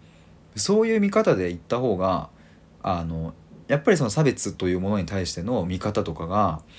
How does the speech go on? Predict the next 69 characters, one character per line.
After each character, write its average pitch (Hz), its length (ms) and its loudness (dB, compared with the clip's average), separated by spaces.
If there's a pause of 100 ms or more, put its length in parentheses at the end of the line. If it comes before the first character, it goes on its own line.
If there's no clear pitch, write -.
(300)
う 101 60 -6
ん、 85 40 -4
結 247 220 -2
構 87 140 -2
深 147 160 4
い 123 40 4
と 98 80 -2
こ 87 80 -6
ろ 90 40 -4
ま 87 40 -4
で 80 80 -8
た 90 60 -8
ど 117 80 0
り 120 80 0
着 - 80 -6
け 139 80 2
る 92 80 2
か 92 140 -4
な 90 200 -2
と 82 160 -6
い 87 140 -6
う - 20 -6
ふ 95 80 -8
う 95 40 -4
に 85 60 -6
思 104 220 0
う 92 60 0
ん - 20 -2
で 76 60 -2
す 76 100 -10
よ 76 60 -6
ね。 127 180 -2 (920)
ま 101 100 -2
あ、 101 40 -4
差 175 120 0
別 175 200 0
は 127 80 2
ダ 107 120 2
メ 151 100 2
だ 165 240 4
み 123 60 0
た 110 100 2
い 90 40 0
な 87 80 -2
こ - 100 -8
と 87 120 -4
で、 82 220 -4 (520)
で、 104 320 0 (240)
ね、 117 220 2
な 101 120 0
ん 95 40 -2
か 90 100 -4
そ 90 120 -10
の、 87 380 -6 (960)
あ 120 80 0
ま 127 100 6
り 120 120 0
こ 117 880 4 (140)
う、 110 100 -10
表 139 160 6
面 139 80 4
的 139 140 0
な 139 80 2
部 143 80 4
分 101 160 2
だ 90 100 -2
け 101 120 0
で 80 160 -2
語 101 120 -10